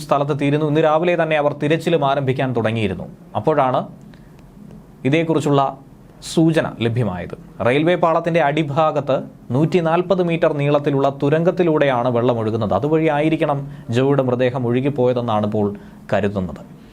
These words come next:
എന്തുതന്നെ ആയിരുന്നാലും കഴിഞ്ഞ നാൽപത് മണിക്കൂറിലധികമായി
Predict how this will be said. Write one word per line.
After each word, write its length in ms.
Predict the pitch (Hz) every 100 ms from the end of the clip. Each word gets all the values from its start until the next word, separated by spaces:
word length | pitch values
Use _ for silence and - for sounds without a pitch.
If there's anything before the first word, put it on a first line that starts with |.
| - -
എന്തുതന്നെ 320 | 117 143 151 156
ആയിരുന്നാലും 420 | 151 165 165 160 156
കഴിഞ്ഞ 260 | 156 165 165 160 127
നാൽപത് 300 | 139 147 170 160
മണിക്കൂറിലധികമായി 960 | 156 165 156 139 151 156 143 127